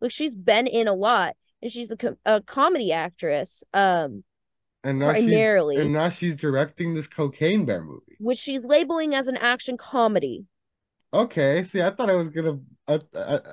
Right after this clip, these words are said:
Speaker 2: haven't
Speaker 1: would
Speaker 2: seen
Speaker 1: be
Speaker 2: the
Speaker 1: like a
Speaker 2: trailer.
Speaker 1: horror, like an
Speaker 2: Yeah, I
Speaker 1: action
Speaker 2: thought it was,
Speaker 1: horror.
Speaker 2: yeah, like a freaking, like, horror movie with
Speaker 1: Apparently,
Speaker 2: this
Speaker 1: it's an
Speaker 2: bear just
Speaker 1: action comedy. <laughs>
Speaker 2: tearing everyone apart.
Speaker 1: I would, I would think so. It's a black bear too.
Speaker 2: It was in Blue Ridge, Georgia, so I don't know if that helps you locate the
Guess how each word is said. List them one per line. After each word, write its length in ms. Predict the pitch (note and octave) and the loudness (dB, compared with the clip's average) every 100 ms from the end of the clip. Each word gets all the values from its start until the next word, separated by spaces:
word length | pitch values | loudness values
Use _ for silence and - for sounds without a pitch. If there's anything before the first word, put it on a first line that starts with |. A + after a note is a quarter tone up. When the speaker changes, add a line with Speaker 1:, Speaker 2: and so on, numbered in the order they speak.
| - | 0
Speaker 2:
haven't 260 | A3 G#3+ | 4 4
Speaker 1:
would 100 | G3+ | 4
Speaker 2:
seen 0 | |
Speaker 1:
be 60 | G#3 | 6
Speaker 2:
the 40 | A3 | 4
Speaker 1:
like 160 | G#3 | 6
a 40 | G3+ | 4
Speaker 2:
trailer. 220 | D#3+ C#3+ | 4 4
Speaker 1:
horror, 360 | F#3 G3 A#3+ | 4 2 0
like 120 | F#3+ F3 | 0 4
an 60 | |
Speaker 2:
Yeah, 60 | G3+ | 6
I 100 | F#3+ | 6
Speaker 1:
action 100 | G3+ | 6
Speaker 2:
thought 100 | C4 | 6
it 40 | G3+ | 6
was, 80 | F3 | 6
Speaker 1:
horror. 120 | G3 | 6
Speaker 2:
yeah, 300 | A#3+ C4+ E3+ | 6 6 4
like 220 | E3+ E3+ | 4 2
a 100 | E3 E3 | 0 -4
freaking, 420 | - G3+ G3 F3+ | -6 -8 -4 -2
like, 200 | F3+ E3 | 0 -2
horror 420 | - F3+ C#4 A3+ | 0 2 2 2
movie 40 | F3+ | 0
with 80 | |
Speaker 1:
Apparently, 420 | E3+ G#3+ A3 A3+ - | 2 2 2 2 2
Speaker 2:
this 100 | E3+ | 2
Speaker 1:
it's 80 | - | 2
an 60 | F#3 | 4
Speaker 2:
bear 160 | G#3 | 4
just 60 | G3+ | 2
Speaker 1:
action 480 | G3+ - - A#3 A3 | 0 -2 -8 -6 -8
comedy. 680 | - G#3 F3+ E3 A#2 - F#4 | -6 -4 -2 -4 -6 -10 -12
<laughs> 100 | C#4+ | -8
Speaker 2:
tearing 340 | F#3 F#3+ G3 | -2 -2 0
everyone 480 | G3 G3 G#3 G3+ G3 | 2 4 6 4 4
apart. 540 | F3 - F#3 G#3 A2+ - _ | 2 0 -2 -2 -4 -8 _
Speaker 1:
I 200 | G3 F#3+ | 2 4
would, 300 | F#3+ G3 G3 - | 4 2 0 -2
I 160 | F3+ | 0
would 180 | F3+ F#3 | 0 0
think 200 | A3 A3+ | -2 -4
so. 380 | - C4 C4+ B3+ - | 0 0 0 -2 -2
It's 140 | - | 0
a 60 | B3+ | 0
black 340 | G#3 G3+ B3+ - | 0 0 0 -2
bear 200 | G3+ D#3+ | -2 -2
too. 460 | - A3 B3+ D#3+ D#3+ _ - | 0 0 0 -2 -6 _ -6
Speaker 2:
It 60 | |
was 180 | F3 F#3+ | -4 -2
in 140 | F#3 D3+ | 0 0
Blue 260 | D#3+ G#3+ | 0 0
Ridge, 400 | A#3+ A#3+ F3 C3+ | 2 -2 -4 -8
Georgia, 500 | - D#3+ E3 C3 A#2 | 0 2 2 0 -4
so 160 | A2+ B2+ | -4 -4
I 80 | C3+ | -2
don't 100 | C#3 | -2
know 100 | C3+ | -2
if 100 | B2+ | -2
that 120 | C3 | -4
helps 260 | C#3 B2 - | -4 -6 -6
you 120 | B2 | -6
locate 320 | A#2+ - | -6 -8
the 80 | - | -12